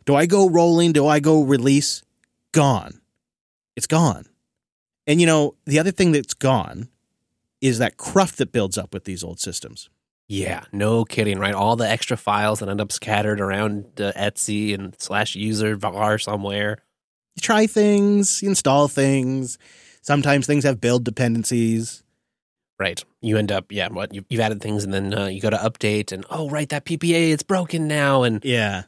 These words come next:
Speaker 2: "But I was using that dependency when I got this other thing." And
Speaker 1: Yeah, th-, like this, this install in front of us here is from two thousand seventeen. There's a lot of stuff on this. I mean, it's still running,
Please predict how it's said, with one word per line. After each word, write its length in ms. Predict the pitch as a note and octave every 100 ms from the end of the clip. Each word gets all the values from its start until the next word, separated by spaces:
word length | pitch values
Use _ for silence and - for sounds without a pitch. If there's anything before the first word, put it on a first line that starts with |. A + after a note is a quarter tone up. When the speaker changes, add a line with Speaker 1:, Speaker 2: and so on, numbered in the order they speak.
| -
Speaker 2:
"But 120 | C#3
I 80 | C#3+
was 160 | C#3
using 220 | F#3 E3+
that 160 | F3+ G3+
dependency 440 | - F3 E3+ E3+
when 120 | F3+ F3+
I 20 |
got 240 | F#3 F#3
this 220 | G#3+ G#3+
other 200 | A#3 G#3+
thing." 440 | F#3 - B2 A#2+ A2
And 240 | G#2+ G2+ _ _ _ _ _ _ -
Speaker 1:
Yeah, 80 | F3
th-, 160 | E3
like 160 | E3 D3+
this, 240 | F#3 -
this 240 | - D#3 -
install 500 | C#3 C3 G#2+ G2+ - -
in 80 | A#2+
front 200 | C3+ C#3+
of 60 |
us 100 | G2
here 60 | G2
is 80 | -
from 140 | E2
two 160 | - A2+
thousand 320 | G#2+ G#2 E2+
seventeen. 600 | - F2+ - B2+ B2 C3 _ _ _ _ _ _ _ -
There's 180 | E4 D#4+
a 60 |
lot 180 | D#4+ D#4
of 60 | D4
stuff 260 | D#4+ D4+
on 200 | C#4 B3+
this. 320 | A3+ D3 A2 -
I 120 | G#3+
mean, 100 | C4
it's 80 | -
still 220 | E4 C#4+
running, 500 | B3+ B3 A3+ A3